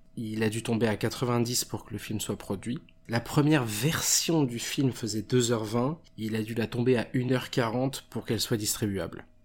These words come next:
Et dans ce, dans ce, dans ces, dans ces cuts-là, j'ai l'impression qu'il y a quand même beaucoup des idées qui étaient, qui ont été conservées, donc, euh, on l'a,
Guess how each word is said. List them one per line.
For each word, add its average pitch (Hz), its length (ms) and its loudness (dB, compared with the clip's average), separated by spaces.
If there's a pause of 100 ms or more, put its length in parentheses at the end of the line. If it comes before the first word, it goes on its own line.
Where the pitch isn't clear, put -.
(200)
Et 135 120 4
dans 117 180 4
ce, 107 760 4
dans 98 180 -2
ce, - 220 0
dans - 300 -8
ces, - 260 -6
dans 85 100 -10
ces - 160 -4
cuts-là, 120 480 2 (400)
j'ai 107 200 0
l'impression 110 360 0
qu'il 120 120 -2
y - 20 0
a 92 40 -2
quand 113 120 -6
même 110 180 2
beaucoup 104 280 -4
des 101 240 -2
idées 107 180 -2
qui - 140 -8
étaient, 90 240 -8
qui - 180 -14
ont 92 80 -8
été - 160 -6
conservées, 98 540 -4
donc, - 260 -14
euh, 82 100 -10
on 80 60 -14
l'a, 80 180 -10